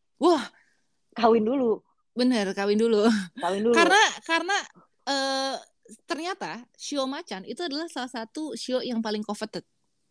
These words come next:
Speaker 1: Kenapa ada kastanya
Speaker 2: Hmm.
Speaker 1: nih? Eh, show-show gue juga nggak ngerti, tapi katanya begitu. Terus kalau yang masih single, eh, nih
Speaker 2: Mhm.
Speaker 1: tahun dua ribu dua dua nih, ini big chance buat lo punya pacar.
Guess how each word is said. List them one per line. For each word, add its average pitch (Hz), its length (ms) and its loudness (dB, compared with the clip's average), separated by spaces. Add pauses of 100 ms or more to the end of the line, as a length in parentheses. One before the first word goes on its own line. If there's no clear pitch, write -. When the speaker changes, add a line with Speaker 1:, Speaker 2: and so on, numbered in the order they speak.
(340)
Speaker 1:
Kenapa 190 380 0
ada 196 160 0
kastanya 226 560 0
Speaker 2:
Hmm. 285 80 -4
Speaker 1:
nih? 311 120 -4 (420)
Eh, 214 220 -4
show-show 233 460 -2
gue 226 160 -4
juga 208 180 -6
nggak 202 220 -8
ngerti, 196 200 -8
tapi 180 180 -8
katanya 196 240 -8
begitu. 185 320 -14 (560)
Terus 294 480 4
kalau 254 460 -6
yang 240 420 -4
masih 240 220 -12
single, 240 540 -8 (440)
eh, 190 300 -2
nih 151 260 -4
Speaker 2:
Mhm. 160 100 -6
Speaker 1:
tahun 196 340 -2
dua 180 260 2
ribu 175 260 -2
dua 170 260 0
dua 170 340 0
nih, 170 360 -16
ini 180 160 -12
big 180 400 -2 (160)
chance 214 480 2
buat 185 280 0
lo 196 240 -2
punya 185 400 -6
pacar. 170 680 -2